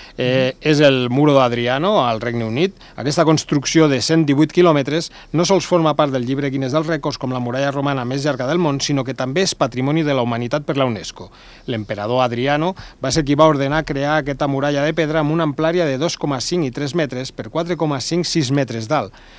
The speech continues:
Speaker 1: construïda entre els anys cent vint-i-dos i cent vint-i-sis després de Crist. Encara podem visitar restes de la qual es considerarà com l'estructura més gran creada pels romans al llarg de la seva història.
Speaker 2: Mhm.
Speaker 1: I la última,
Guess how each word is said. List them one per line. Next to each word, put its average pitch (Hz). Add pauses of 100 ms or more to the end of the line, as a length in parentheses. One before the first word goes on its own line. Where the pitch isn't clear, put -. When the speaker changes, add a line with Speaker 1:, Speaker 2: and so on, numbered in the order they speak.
(240)
Speaker 1:
construïda 139
entre 147
els 123
anys 165
cent 175
vint-i-dos 156 (140)
i 127
cent 156
vint-i-sis 135
després 123
de 104
Crist. - (340)
Encara 143
podem 147
visitar 139
restes 135
de 139
la 135
qual 156
es -
considerarà 139
com 131
l'estructura 139
més 147
gran 143 (340)
creada 131
pels 139
romans 139
al 113
llarg 120
de 123
la 107
seva 107
història. 104 (280)
Speaker 2:
Mhm. 143
Speaker 1:
I 143
la 151
última, 127